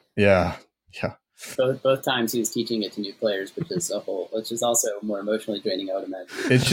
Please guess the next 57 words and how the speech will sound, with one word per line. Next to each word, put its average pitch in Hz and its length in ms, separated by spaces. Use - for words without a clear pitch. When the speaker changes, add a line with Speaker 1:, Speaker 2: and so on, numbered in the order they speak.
Speaker 3:
just - 60
Speaker 1:
'cause 143 160
I 120 120
wanna 104 360
Speaker 3:
so - 120
Speaker 1:
ensure 104 680
my 95 180
victory, 123 800
so 95 380
I 95 240
only 104 340
play 98 280
with 95 180
people 95 260
that 92 60
have 90 80
never 90 220
played 92 260
before. - 460
Speaker 3:
It's 95 160
for 104 120
the 87 80
best. 78 340
It's 85 140
the 101 80
easiest 85 320
Speaker 1:
Yeah. 87 120
Speaker 3:
way. 73 80
Speaker 1:
But 110 160
dude, 131 140
I'm, 131 260
I'm 127 340
super 107 440
excited 98 400
to 95 60
get 98 120
my 92 100
hands 95 320
on 95 180
this. - 540
I 123 80
mean, 151 140
excited 147 560
seems 135 300
like 123 120
a 113 80
weird 110 440
word 107 300
to 104 100
use 107 320
because 107 340
it 98 40
Speaker 3:
Mm-hmm. 98 120
Speaker 1:
is 101 160
something 104 300
that's, 95 200
like, - 400